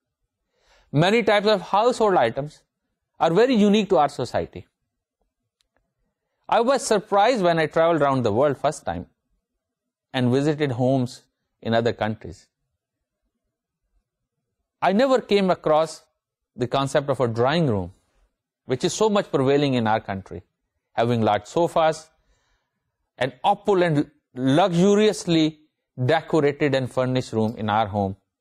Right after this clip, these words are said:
is called a drawing room, where most important guests are entertained. So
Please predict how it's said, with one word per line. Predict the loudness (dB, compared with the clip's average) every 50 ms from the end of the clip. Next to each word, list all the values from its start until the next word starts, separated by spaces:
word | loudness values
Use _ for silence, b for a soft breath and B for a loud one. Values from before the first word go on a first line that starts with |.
| _
is | -12 -12 -8
called | -4 -4 -2 -2 -2
a | -4
drawing | -4 -4 -4 -4 -4 -6
room, | -10 -12 -14 -14 -16 _ _ _ _
where | -4 -2 -2 -4 -4 _ _ _ _ _ _ _ _ _ _ _ _ _ _ _ _ _ _ _ _ _ _ _ _ _ _ -6
most | -4 -4 -4 -4 -6
important | -6 -2 -2 -4 -4 -4 -6 -10 -6 -4
guests | -4 -6 -6 -8 -16 -20 -20 -20 _ _ _ _ -8
are | -6 -4 -4
entertained. | -4 -6 -8 -12 -14 -18 _ -18 -20 -20 -20 _ _ _ _ _ _ _ _ _ _ _ _ _ _ _ _ _ _ _ _ _ _ _ _ _ _ _ _ _ _ _ _ _ _ _ _ _
So | -6 -2 -2 -2 -2 -6